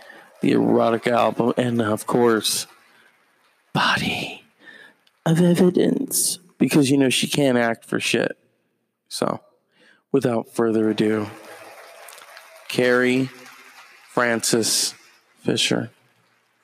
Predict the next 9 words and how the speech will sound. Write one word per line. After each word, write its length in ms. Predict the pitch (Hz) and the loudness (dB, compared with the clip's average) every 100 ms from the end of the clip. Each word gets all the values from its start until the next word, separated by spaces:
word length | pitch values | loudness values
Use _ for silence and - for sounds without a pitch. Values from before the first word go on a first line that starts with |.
| _ _ _ _ _ _ _ _ _ _ _ _ _ | _ _ _ _ _ _ _ _ _ _ _ _ _
Hello, 720 | - 208 208 196 180 180 175 - - _ - - - - - | 0 2 4 4 4 2 0 -8 -20 _ -20 -20 -16 -16 -4
this 180 | - 233 | 0 4
is 140 | 277 - | 2 2
Carrie 440 | - 196 170 156 | 2 4 4 2
Fisher. 640 | 117 127 - 127 110 92 - - _ _ _ _ - - - - - - - | 2 0 0 0 0 -4 -12 -20 _ _ _ _ -12 -8 -6 -8 -12 -10 -2
I 200 | 233 269 | 2 4
interviewed, 760 | - 180 175 156 127 139 143 - | 2 0 2 2 2 2 0 0
thank 380 | 147 135 - | -2 -2 -2
you. 160 | 147 | -2